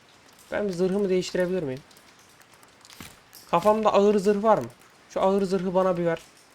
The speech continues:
İyi de oğlum bunun koruması daha düşük ama. Ya bu kalsın o zaman. Tamam. Orta zırhta başka ne var? Bunun koruması düşük.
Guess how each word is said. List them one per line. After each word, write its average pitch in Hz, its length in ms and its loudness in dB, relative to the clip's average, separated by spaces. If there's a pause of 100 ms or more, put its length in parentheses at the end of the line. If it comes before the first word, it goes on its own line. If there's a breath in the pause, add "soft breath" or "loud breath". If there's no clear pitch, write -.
(260)
İyi 185 120 0
de 180 40 2
oğlum 202 160 2
bunun 190 140 0
koruması 196 440 2
daha 214 160 6
düşük 147 180 -6
ama. 147 200 -6 (320)
Ya 147 100 -12
bu 143 40 -12
kalsın 151 340 -2
o 151 80 -2
zaman. 127 200 -10 (1160)
Tamam. 139 260 -8 (840)
Orta 160 300 0
zırhta 196 340 2
başka 196 300 0
ne 208 120 2
var? 180 140 -4 (1600)
Bunun 185 180 0
koruması 175 520 0
düşük. - 240 -10